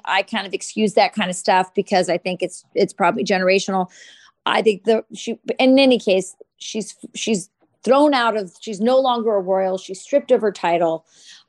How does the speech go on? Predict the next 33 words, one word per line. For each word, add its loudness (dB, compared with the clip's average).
Um, -2
and 0
so 4
Kate -4
and -4
William 2
are 2
landing -2
in -2
America -6
as -4
this 2
racial 2
row 0
is -6
exploding -2
in -2
England. -4
And 2
of -2
course, 4
this 4
is 2
an 6
interesting 2
thing. -2
It's -2
not 0
just -4
a 2
one-off, -4
because -4
back, -2